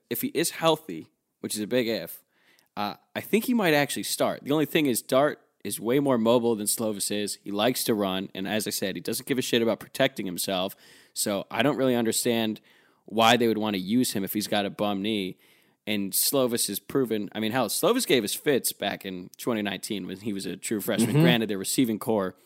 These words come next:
Speaker 1: was more talented than it is now, although U S C does have one of, if not the best wide receivers in college football in Drake London. They just don't really have anyone else. London is six five, two ten, freak athlete. He actually played on the U S C basketball team his freshman year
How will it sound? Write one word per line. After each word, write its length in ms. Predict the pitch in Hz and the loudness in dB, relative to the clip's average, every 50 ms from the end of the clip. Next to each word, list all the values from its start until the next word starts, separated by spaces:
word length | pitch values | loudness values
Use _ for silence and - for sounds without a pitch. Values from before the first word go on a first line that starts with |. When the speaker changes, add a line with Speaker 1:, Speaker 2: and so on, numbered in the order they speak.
| _ _ _ _ _ _ - | _ _ _ _ _ _ -8
Speaker 1:
was 460 | - 101 107 101 92 - - - - _ _ _ _ - | -4 -2 0 0 0 0 -2 -4 -6 _ _ _ _ 4
more 200 | 117 123 120 113 | 6 6 6 6
talented 520 | - - - 127 123 117 107 - 113 104 | 4 2 2 4 4 2 0 -2 -2 -2
than 100 | 110 101 | -2 -2
it 120 | 107 101 | 0 0
is 180 | 107 104 95 - | 0 0 0 0
now, 340 | 120 127 117 101 95 95 - _ _ _ _ _ _ _ _ | 2 2 2 2 0 -2 -6 _ _ _ _ _ _ _ _
although 600 | - 104 104 101 135 170 156 117 104 101 98 - _ _ - - | -2 -2 2 6 8 8 8 8 6 4 0 -4 _ _ -4 2
U 140 | 135 135 131 | 4 6 6
S 120 | 123 - | 4 4
C 100 | - 117 | 0 -2
does 320 | 104 - 139 135 135 127 - | -2 0 2 2 2 2 0
have 340 | 120 104 104 101 98 90 82 | 0 0 0 0 -2 -2 -2
one 240 | 110 123 123 117 | -2 0 0 0
of, 280 | 113 104 101 98 - - - | 0 0 0 -2 -4 -6 -8
if 180 | 107 - - | -8 -6 -4
not 220 | - 104 101 - - | -4 -4 -4 -4 -4
the 140 | 104 104 101 | -4 -4 -2
best 340 | - 110 101 90 - - | -2 -2 -4 -4 -6 -6
wide 200 | - 104 101 95 | -4 -4 -4 -4
receivers 500 | 95 101 - - 101 98 101 98 92 - | -4 -6 -6 -6 -6 -6 -6 -6 -8 -8
in 60 | 95 90 | -8 -8
college 260 | - 101 92 90 - | -6 -6 -6 -6 -6
football 420 | - 151 143 - - 110 101 95 - | -6 -6 -4 0 0 0 2 0 -2
in 80 | - 104 | -4 -4
Drake 260 | 98 117 107 95 - | -2 -2 -2 -2 -2
London. 320 | 107 104 98 95 90 85 - | -4 -4 -4 -4 -6 -6 -6
They 100 | 92 101 | -6 -4
just 380 | 113 117 - - _ _ - | -2 -2 -4 -4 _ _ -10
don't 140 | - 104 101 | -8 -4 -2
really 200 | 110 113 104 107 | -2 -2 -2 -2
have 120 | 104 98 | -4 -4
anyone 280 | 104 98 92 92 90 85 | -4 -4 -4 -4 -6 -8
else. 300 | 90 85 - - - - _ _ _ _ _ _ _ _ _ - | -8 -10 -12 -16 -20 -20 _ _ _ _ _ _ _ _ _ 4
London 320 | 127 160 190 190 185 170 | 6 6 8 8 6 6
is 100 | 139 - | 4 2
six 240 | - - 147 - - | 2 0 0 0 0
five, 400 | - 113 104 101 98 104 98 - _ _ _ - | 0 0 2 2 0 -2 -6 -8 _ _ _ -4
two 140 | - 127 123 | 0 0 2
ten, 400 | 113 - - 101 98 95 98 98 - - | 2 0 -2 -2 0 -2 -4 -6 -10 -10
freak 340 | - - 139 131 123 - | -4 0 2 2 4 4
athlete. 400 | 107 101 95 95 - 101 98 90 | 2 0 0 0 -2 -4 -2 0
He 100 | 113 120 | 2 2
actually 220 | 123 131 - - 117 | 2 2 2 0 -4
played 320 | - - 127 120 120 107 | -2 2 2 4 4 4
on 80 | 107 101 | 2 0
the 80 | 107 | -2
U 80 | 110 113 | 0 0
S 100 | 107 - | 0 0
C 100 | - 113 | -2 -4
basketball 520 | 95 - 101 98 107 107 - - 127 127 | -2 -2 -2 -2 -2 -2 0 2 2 2
team 180 | 127 - 135 131 | 2 2 2 2
his 120 | 135 127 | 2 2
freshman 360 | - - 127 127 - - 131 131 | 2 2 2 2 2 2 2 4
year 240 | 131 131 135 135 | 4 4 4 2